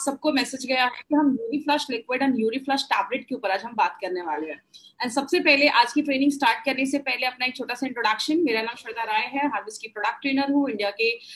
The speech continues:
ट्वेंटी फ़ाइव states अभी तक मैंने product training की है और लगभग चार सालों से हार्वेस्ट के साथ जुड़ी हुई हूँ।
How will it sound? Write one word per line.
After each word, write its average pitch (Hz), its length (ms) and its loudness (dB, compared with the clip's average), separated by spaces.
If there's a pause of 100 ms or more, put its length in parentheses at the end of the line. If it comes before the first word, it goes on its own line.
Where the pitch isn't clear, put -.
(160)
ट्वेंटी 285 180 4
फ़ाइव 311 140 2
states 285 340 -8
अभी 269 120 -6
तक 269 160 -4
मैंने 269 160 0
product 233 340 0
training 269 340 2
की 285 140 6
है 302 200 6
और 254 220 -2
लगभग 262 280 0
चार 277 280 4
सालों 262 240 0
से 277 140 -4
हार्वेस्ट 233 340 -4
के 262 60 -8
साथ 247 180 -10
जुड़ी 220 280 -2
हुई 262 200 -2
हूँ। 247 200 -2